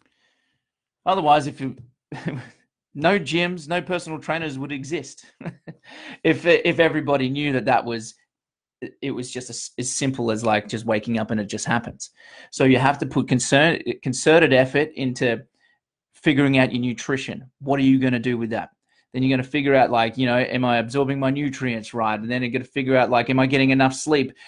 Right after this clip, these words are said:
And all these things that are working together to be able to have healthy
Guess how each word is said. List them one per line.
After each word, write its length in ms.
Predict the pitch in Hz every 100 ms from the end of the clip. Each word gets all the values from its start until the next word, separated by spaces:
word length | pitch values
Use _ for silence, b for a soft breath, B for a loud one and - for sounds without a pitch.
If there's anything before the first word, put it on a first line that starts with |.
| B
And 160 | 131 135
all 220 | 175 190 202
these 300 | 196 - -
things 560 | 190 175 131 139 131
that 160 | 139 127
are 260 | 120 113 -
working 440 | 131 175 - 151
together 460 | 131 120 170 170 123
to 160 | - 127
be 140 | 139
able 160 | 127 127
to 100 | 127
have 320 | 110 110 -
healthy 680 | 127 117 117 - 123 131